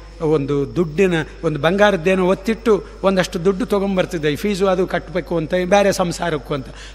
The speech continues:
ತರ್ತಾ ಇದ್ರೆ ಕಳ್ಳರು ಅದನ್ನ ಎಗರಿ ಹಾಕ್ಬಿಟ್ರು. ರೋಡಿಗೆ ಬರ್ತಾನೆ ನಮ್ಮಪ್ಪ ಅಂತಂದು ನಾನು ರೋಡ್ ತನಕ ಹೋಗಿ,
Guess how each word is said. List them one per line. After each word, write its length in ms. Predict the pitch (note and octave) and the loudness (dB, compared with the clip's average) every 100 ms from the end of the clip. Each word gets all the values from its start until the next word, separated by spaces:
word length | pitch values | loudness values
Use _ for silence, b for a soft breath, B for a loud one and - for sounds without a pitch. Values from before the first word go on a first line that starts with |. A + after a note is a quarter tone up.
| - | 2
ತರ್ತಾ 280 | G#3+ B3 D4 | 4 6 6
ಇದ್ರೆ 240 | B3+ B3 | 6 6
ಕಳ್ಳರು 380 | A3 A3 A3 F#3+ | 8 6 8 4
ಅದನ್ನ 280 | E3 C#3+ C#3 C3+ B F#3 | 2 -2 -4 -8 B 0
ಎಗರಿ 200 | F#3 F3+ | 2 2
ಹಾಕ್ಬಿಟ್ರು. 420 | - - - - - - - - - - - - D#3+ | 0 -14 -18 -18 -20 -20 -20 -20 -20 -20 -20 -8 2
ರೋಡಿಗೆ 320 | G3 F#3 G#3 | 2 4 4
ಬರ್ತಾನೆ 380 | F3+ F#3 G#3+ G3 | 2 2 0 2
ನಮ್ಮಪ್ಪ 280 | F#3+ G3 G#3 | 0 2 0
ಅಂತಂದು 260 | G3 G3 | 0 -2
ನಾನು 240 | F#3+ F3 D#3 | 0 0 0
ರೋಡ್ 200 | G3 D#3+ | 0 0
ತನಕ 220 | F#3+ G3 | -2 0
ಹೋಗಿ, 320 | F#3+ F#3+ | -2 -2